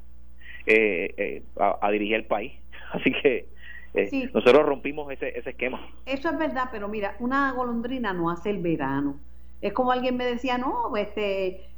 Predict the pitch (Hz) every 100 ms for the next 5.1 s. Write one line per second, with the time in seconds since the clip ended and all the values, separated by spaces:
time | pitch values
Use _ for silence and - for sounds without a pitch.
0 | - 208 254 277 285 277 277 254 226 277
1 | 427 415 254 226 269 311 240 226 233 254
2 | 262 240 226 208 214 254 233 220 208 214
3 | 214 220 220 208 202 240 226 202 180 160
4 | 165 226 175 160 - - - - - -
5 | 269